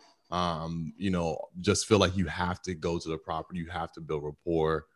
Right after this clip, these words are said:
um, at the home, um, and that you cannot do this virtually. Um, and, and I'm here to say, like,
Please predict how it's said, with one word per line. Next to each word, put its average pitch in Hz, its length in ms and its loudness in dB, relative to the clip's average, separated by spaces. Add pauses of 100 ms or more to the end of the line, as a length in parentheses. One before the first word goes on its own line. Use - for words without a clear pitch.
(340)
um, 80 380 -4
at 92 200 0
the 90 80 0
home, 78 560 0 (380)
um, 78 300 -4
and 82 80 -2
that 82 180 -4
you 85 60 -6
cannot 82 420 0
do 87 140 2
this 80 240 2
virtually. 71 600 -4 (180)
Um, 73 320 -6
and, 82 260 -2
and 80 120 -4
I'm 85 140 -2
here 87 120 -4
to 80 120 0
say, 82 500 0
like, - 340 -6